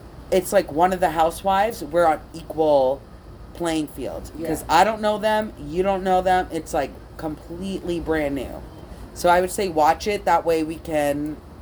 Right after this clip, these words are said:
Speaker 1: we'll
Speaker 2: Yes,
Speaker 1: have more
Speaker 2: okay.
Speaker 1: back and forth about it. And these bitches are, like, they're younger. They're, like, you know,
Speaker 2: Like,
Speaker 1: late
Speaker 2: younger, our
Speaker 1: twenties
Speaker 2: age?
Speaker 1: to, like,
Speaker 2: Oh.
Speaker 1: in their forties.
Speaker 2: Okay.
Speaker 1: So it's not like, you
Speaker 2: So
Speaker 1: know,
Speaker 2: our age.
Speaker 1: Ramona and Luann and those guys
Speaker 2: Yeah.
Speaker 1: in their, like, fifties or
Speaker 2: Yeah.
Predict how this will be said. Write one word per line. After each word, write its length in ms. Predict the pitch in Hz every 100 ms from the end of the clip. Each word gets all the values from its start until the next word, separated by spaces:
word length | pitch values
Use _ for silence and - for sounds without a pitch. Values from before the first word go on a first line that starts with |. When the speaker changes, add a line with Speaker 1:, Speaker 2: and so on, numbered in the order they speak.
| -
Speaker 1:
we'll 120 | 180
Speaker 2:
Yes, 120 | 170
Speaker 1:
have 220 | 170 175 165
more 200 | 170 165
Speaker 2:
okay. 80 | 156
Speaker 1:
back 200 | 151 143
and 100 | 156
forth 280 | 156 147
about 180 | 139 127
it. 120 | 120 123
And 140 | 156
these 200 | 165 196
bitches 440 | 180 180 175 156 123
are, 220 | 143 135
like, 360 | 123 131 110 107 - - - - -
they're 180 | 156 147
younger. 640 | 143 170 196 190 190 185
They're, 180 | 180 156
like, 360 | 147 139 131 - - - - - - - - - - - - -
you 100 | 196
know, 80 | 170 151
Speaker 2:
Like, 80 | 139
Speaker 1:
late 160 | 175
Speaker 2:
younger, 260 | 208 214 208
our 220 | 180 196
Speaker 1:
twenties 440 | 196 202 214 208 -
Speaker 2:
age? 40 |
Speaker 1:
to, 80 | 190
like, 180 | 175 185
Speaker 2:
Oh. 340 | 196 175 151
Speaker 1:
in 180 | - 180
their 120 | 170
forties. 800 | 156 - 175 185 202 220 254 294
Speaker 2:
Okay. 160 | 147 131 - -
Speaker 1:
So 160 | - 196
it's 180 | 180 -
not 260 | 190 180
like, 220 | 170 170
you 60 | -
Speaker 2:
So 40 | 226
Speaker 1:
know, 60 |
Speaker 2:
our 160 | 226 214
age. 120 | 185
Speaker 1:
Ramona 260 | 165 170 160 156 147
and 240 | 143 151 143
Luann 460 | 160 151 170 151 147
and 100 | 143
those 200 | 143 156
guys 220 | 151 139
Speaker 2:
Yeah. 80 | 139
Speaker 1:
in 80 | 143
their, 140 | 135
like, 200 | 131 123 -
fifties 540 | 160 156 127 120 123
or 60 |
Speaker 2:
Yeah. 60 | 123